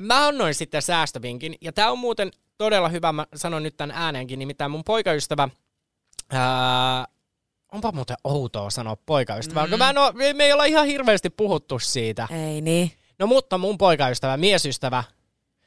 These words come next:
Speaker 1: niin hän on kans semmonen vähän niinku, että tiiäks, kuluttaa rahaa justiinsa, että menee niinku huomaamatta. Se rahahan menee siis huomaamatta.
Speaker 2: Niin menee.
Speaker 1: Niin hän sit miettii, että millä hän pystyisi niinku vähän talouttaa hallitsemaan,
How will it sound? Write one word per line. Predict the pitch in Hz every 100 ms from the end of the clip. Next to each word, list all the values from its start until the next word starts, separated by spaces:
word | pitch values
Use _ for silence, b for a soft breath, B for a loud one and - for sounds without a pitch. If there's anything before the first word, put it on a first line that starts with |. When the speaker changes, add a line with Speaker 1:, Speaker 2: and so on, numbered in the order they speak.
| _ _ _
Speaker 1:
niin | 160 156 156
hän | - 180 233
on | 208
kans | 180 170
semmonen | 170 151 139
vähän | 147 143 131
niinku, | 127 127
että | 131 - 180 -
tiiäks, | 240 -
kuluttaa | - 208 196 - 175
rahaa | 156 160 151 131
justiinsa, | 139 135 143 131
että | 147 180
menee | 196 165 156
niinku | 156 156 143 151 147 _ -
huomaamatta. | 277 285 160 131 120 - 147
Se | 196
rahahan | 196 240 208 170
menee | 165 156 143
siis | 139 135 -
huomaamatta. | 180 156 123 113 110 135
Speaker 2:
Niin | 175
menee. | 214 165 165 B B 147
Speaker 1:
Niin | 196 202 196 196
hän | 208 233
sit | 220 208
miettii, | 202 - 156
että |
millä | 180 190
hän | 170
pystyisi | 151 147 143 135
niinku | 143 143
vähän | 233 254
talouttaa | 220 208 180 - 165
hallitsemaan, | 156 160 151 - 151 151